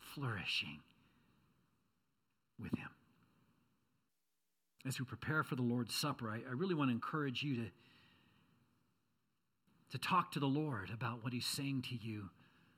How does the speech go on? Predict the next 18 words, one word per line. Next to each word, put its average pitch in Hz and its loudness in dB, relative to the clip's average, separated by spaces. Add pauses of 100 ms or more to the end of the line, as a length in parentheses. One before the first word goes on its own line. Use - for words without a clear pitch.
this - -4
morning. 117 -2
I 147 0
know 135 2 (840)
that 139 0
for 139 0
some 160 4
of 139 2
you, 147 2
this 127 0
is 120 -4
heavy. 151 -2 (920)
I 151 8
know 160 8
for 139 2
some 180 6
of 156 4
you, 165 8